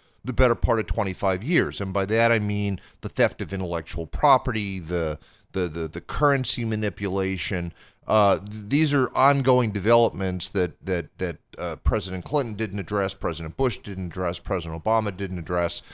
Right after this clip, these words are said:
Yet U S companies have been sort of pounding on the White House's door for a long time,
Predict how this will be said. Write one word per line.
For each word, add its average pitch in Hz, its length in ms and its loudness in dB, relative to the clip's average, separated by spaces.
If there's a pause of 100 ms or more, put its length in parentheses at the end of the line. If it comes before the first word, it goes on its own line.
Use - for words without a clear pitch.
(240)
Yet 123 300 2
U 135 160 2
S 113 100 0
companies 123 640 0
have 98 200 -2
been 98 220 -2
sort 98 200 -6
of - 80 -8
pounding 123 380 0
on 95 120 -4
the 110 60 -6
White 107 260 0
House's 101 420 -4
door 107 540 2 (340)
for 113 120 -2
a 113 60 4
long 107 320 0
time, 120 600 0